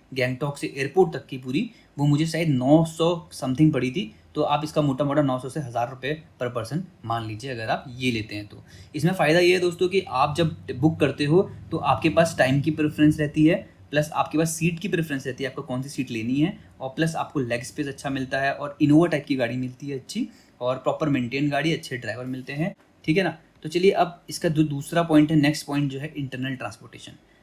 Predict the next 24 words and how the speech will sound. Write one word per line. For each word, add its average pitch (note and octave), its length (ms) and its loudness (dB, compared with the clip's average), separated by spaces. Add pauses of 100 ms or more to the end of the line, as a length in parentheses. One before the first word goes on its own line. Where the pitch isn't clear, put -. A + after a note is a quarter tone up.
(240)
अब D3+ 120 -4
देखो F3 180 2
internal D3+ 440 2
transportation E3 580 -4
ऐसा D3+ 240 -4
कुछ D#3+ 220 -6
खास - 300 -6
तो D#3 60 -4
होता C3+ 280 0
नहीं D#3 160 4
है, D#3+ 120 2
because C3+ 260 -2
most C3+ 280 -2
of C#3 140 -6
the C#3 100 -8
चीज़ें B2+ 300 -6
जो B2+ 100 -8
हैं B2+ 140 -10
आपकी D#3+ 420 -10 (260)
वो D3+ 140 -4
package - 400 -8
के C3 80 -8
अंदर B2 160 -8
include B2+ 380 -8